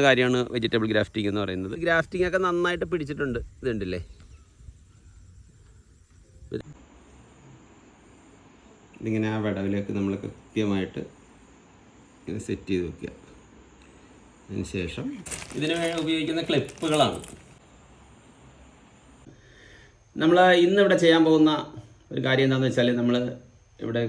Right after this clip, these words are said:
പച്ചക്കറി കൃഷിയിൽ തക്കാളി, പച്ചമുളക്, വഴുതന, ഈ മൂന്നിനങ്ങളും നേരിടുന്ന ഏറ്റവും പ്രധാന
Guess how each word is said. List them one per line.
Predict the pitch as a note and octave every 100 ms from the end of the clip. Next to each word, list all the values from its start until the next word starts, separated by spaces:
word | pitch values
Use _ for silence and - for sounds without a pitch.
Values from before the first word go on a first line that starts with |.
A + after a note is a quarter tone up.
| G#2+ -
പച്ചക്കറി | G2+ A2 A#2+ A#2+
കൃഷിയിൽ | A#2 A#2+ A#2+ A#2 - - - - _ -
തക്കാളി, | G#2 - A#2+ A#2 B2+
പച്ചമുളക്, | B2 - A2 A2 A2+
വഴുതന, | F#2+ E2+ D#2 - - _ _ C#3
ഈ | D3+
മൂന്നിനങ്ങളും | D3+ F3 E3 D3+ D3+ D3+ D3+ C3+
നേരിടുന്ന | C3+ C3+ C#3 C#3 - B2
ഏറ്റവും | B2 C#3 C#3
പ്രധാന | C3 B2 B2